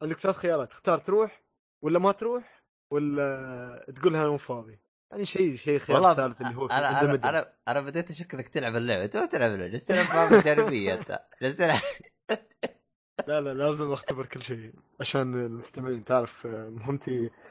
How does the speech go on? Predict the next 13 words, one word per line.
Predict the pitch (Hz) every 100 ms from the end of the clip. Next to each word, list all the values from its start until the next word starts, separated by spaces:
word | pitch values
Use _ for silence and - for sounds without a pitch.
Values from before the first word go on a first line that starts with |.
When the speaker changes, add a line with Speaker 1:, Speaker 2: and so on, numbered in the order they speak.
| _
Speaker 1:
لازم | 135 131
أقوم | 131 143 139 123 131 123
بها | 127 120
بأكمل | 127 147 - 127 123
وجه. | 120 101 - _ -
المهم، | 147 156 208 226 _ _ _ _ 151
الأبو | 185 202
بي-، | 196 190 165
بيتم، | 143 147 139 131 131 131 - 175 151 143 135 120 113 - - - - - - - _ _ -
بيقابلك | 139 131 151 139 120 - - _ _ _ - -
في | - 143
مطعم | 143 117 104 _ _ _ _ -
طبعًا. | 113